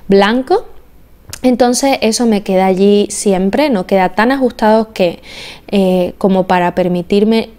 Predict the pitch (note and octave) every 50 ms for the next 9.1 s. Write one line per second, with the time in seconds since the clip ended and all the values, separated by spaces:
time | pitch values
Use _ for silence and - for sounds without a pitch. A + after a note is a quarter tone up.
0 | - - - G3+ G3 F#3+ G#3 G3 F#3+ F#3+ F#3+ G3 G3 G#3 A3 G#3+ G3+ F3+ F3 -
1 | F#3+ F#3+ - - - - G3+ G3 F#3+ F#3+ F#3+ F#3+ F#3+ F#3+ F#3+ F#3+ F#3+ F#3 F#3 -
2 | - - - - - - - - - - - - - F#3 F#3 - - A#3+ D4+ F#4
3 | - B4+ A3+ G#3+ F#3 - - F3+ F3 F#3 F3+ - - F3+ F#3 F#3 - - G#3 -
4 | - F3+ - - - D#3+ C#3+ - - - - - - - - - - - - F4+
5 | C#4+ - C#4 C4+ C4 B3 A#3+ - G#3 - G3+ F#3+ G#3 G3 G3 G3 G#3 G#3 G#3+ G#3+
6 | G#3+ A3 C4 C4+ - C#4 B3 A#3 A3 - - B3+ C#4 C4+ - - - - - -
7 | - - C4 C4 C4 B3+ B3+ C4+ C#4 C#4 C#4 - - A3+ A3 A3 A3 A3 A3+ A3+
8 | - - - G#3 F#3+ F3+ F3+ F3 - - F3 F3 - - - - - - - -
9 | -